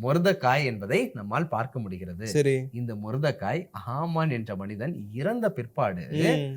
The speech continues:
Speaker 1: அந்த ராஜ்யத்தின் அந்த பிரைம் மினிஸ்டர் ரேஞ்சுக்கு அவர் வரும்போது, அந்த
Speaker 2: ம்.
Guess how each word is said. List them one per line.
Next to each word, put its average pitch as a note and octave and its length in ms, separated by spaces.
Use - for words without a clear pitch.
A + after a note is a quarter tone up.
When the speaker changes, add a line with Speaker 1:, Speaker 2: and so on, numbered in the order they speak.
Speaker 1:
அந்த C3 380
ராஜ்யத்தின் E3 1080
அந்த A#2 360
பிரைம் F3+ 240
மினிஸ்டர் E3 420
ரேஞ்சுக்கு E3+ 640
அவர் B2+ 300
வரும்போது, A#2+ 760
அந்த A2+ 640
Speaker 2:
ம். - 140